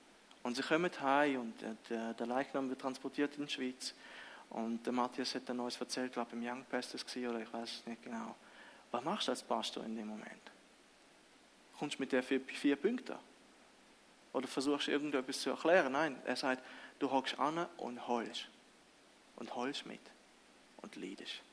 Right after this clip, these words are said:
Du hast keine Antworten in dem Moment. Du hast in dem Moment keine Antworten. Effektiv, du hast keine Antworten, warum Gott das zugelassen hat. Aber du leidest mit. Und, und, und trotzdem das Wissen, auch bei der Frau und, und auch die Kinder, haben gesagt,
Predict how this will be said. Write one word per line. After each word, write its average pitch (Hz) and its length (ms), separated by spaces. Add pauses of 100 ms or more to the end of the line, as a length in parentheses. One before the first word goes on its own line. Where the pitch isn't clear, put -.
(460)
Du 113 100
hast 104 160
keine - 440
Antworten - 480
in - 80
dem - 140
Moment. - 180 (800)
Du - 80
hast 123 120
in 110 220
dem 151 220
Moment 147 300
keine 127 220
Antworten. 117 480
Effektiv, - 500
du 131 100
hast 127 120
keine - 220
Antworten, 156 420
warum 135 360
Gott 151 240
das - 220
zugelassen - 460
hat. - 100 (2750)
Aber - 140
du 120 100
leidest 139 400
mit. 120 240
Und, 117 240
und, 135 200
und 139 200
trotzdem 156 380
das - 240
Wissen, 165 360
auch 123 180
bei 135 120
der 127 100
Frau 151 420
und, 127 120 (120)
und 120 320
auch 120 240
die 131 120
Kinder, 147 460
haben 123 80
gesagt, 120 380